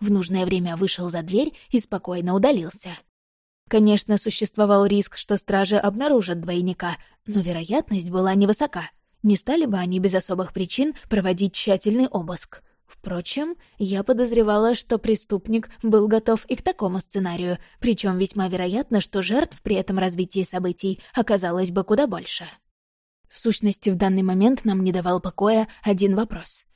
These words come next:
Каким образом охотник, а это, скорее всего, был именно он, сумел проникнуть в сокровищницу? Как он ушёл, мы приблизительно понимали, но, чёрт побери, сперва он должен был как-то туда пробраться.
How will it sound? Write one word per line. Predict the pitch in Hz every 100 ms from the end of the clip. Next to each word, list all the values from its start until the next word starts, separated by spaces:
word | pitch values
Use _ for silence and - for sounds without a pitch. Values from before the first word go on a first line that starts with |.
| _ _
Каким | 208 202 220 262
образом | 285 202 185 170 185
охотник, | 185 165 285 - 196 - - -
а | 202
это, | 180 196
скорее | 196 190 190
всего, | - 196 185
был | 190 190
именно | 202 185 190 202
он, | 196 175 175 _ _
сумел | - 202 185 208 302
проникнуть | 294 262 190 190 196 -
в |
сокровищницу? | 311 - 190 175 165 180 175 - 170 - _ _ -
Как | 220 226
он | 220
ушёл, | - 330
мы | 262 208
приблизительно | 226 202 226 226 226 220 220
понимали, | 240 285 175 165 175 -
но, | 208 196
чёрт | - 190 180 -
побери, | 185 190 175 - -
сперва | - 196 175 214
он | 294 208
должен | 202 214 220 214
был | 214 208
как-то | - 185 - 202
туда | 208 196
пробраться. | 262 262 170 - - 175